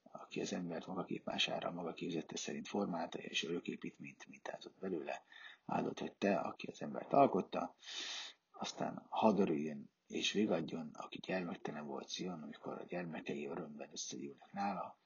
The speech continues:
áldott vagy te, aki Sziont megörvendezteti gyermekeivel.” Adj sok örömet a sze-, szerelmes párnak, ahogy az idekemben örömet okoztál annak idején az első teremtményednek. Áldott vagy te, aki örömmel tölti el a vőlegényt és a mennyasszonyt.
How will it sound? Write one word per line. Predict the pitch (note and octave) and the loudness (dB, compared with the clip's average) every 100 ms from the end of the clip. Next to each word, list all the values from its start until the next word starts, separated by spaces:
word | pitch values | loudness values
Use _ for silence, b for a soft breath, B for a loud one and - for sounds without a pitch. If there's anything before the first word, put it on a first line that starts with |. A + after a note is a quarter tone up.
| _ - | _ -6
áldott | - - - | -2 -2 -4
vagy | - - | -10 -6
te, | - | -2
aki | D2 - - - - | -2 0 -6 -8 -12
Sziont | - - D#2 C#2 - | -10 -6 -4 -6 -8
megörvendezteti | E2 D2+ D2 D#2 - - - | -6 -4 -4 -6 -8 -8 -2
gyermekeivel.” | - D2+ - F2+ E2+ D#2 - B B B B B B B _ | 2 2 2 0 0 -2 -6 B B B B B B B _
Adj | - C3+ | 10 10
sok | - - | 8 8
örömet | F2 D2+ - | 6 6 0
a | - | -4
sze-, | - - - | -4 -4 -2
szerelmes | - - G1+ - - | 0 2 2 0 0
párnak, | - - - - _ _ _ - _ - - _ _ - | 0 -2 -8 -16 _ _ _ -20 _ -20 -20 _ _ -2
ahogy | - F#2+ - | 0 0 0
az | C#2 | 2
idekemben | F#2 - - C#2 C#2 B1+ - | 2 2 0 -2 -2 -6 -6
örömet | - C#2+ C#2 - | -4 -4 -4 -6
okoztál | - D2 - C2+ | -4 -6 -4 -4
annak | D#2 D2 - | -4 -6 -6
idején | - G2 B1 | -6 -6 -8
az | - | -8
első | - D2 - | -2 4 4
teremtményednek. | - - C#2 - - - - - - - - | 2 -6 -8 -10 -12 -10 -10 -10 -12 -16 -6
Áldott | - D#2 C#2 | -4 -4 -8
vagy | - - - | -12 -14 -2
te, | A2+ A2+ - b b b - | 0 0 -6 b b b -12
aki | - - - | -10 -8 -4
örömmel | - F2 D2 C2 C#2 | -2 -2 -4 -4 -6
tölti | - F2+ F2 - - | -4 -4 -4 -4 -6
el | B1+ | -4
a | - - | -6 -6
vőlegényt | E2 D2+ D2 C2+ - | -4 -4 -4 -6 -2
és | - | -2
a | - | -2
mennyasszonyt. | C#2+ C2 - - - - | -6 0 0 0 -4 -14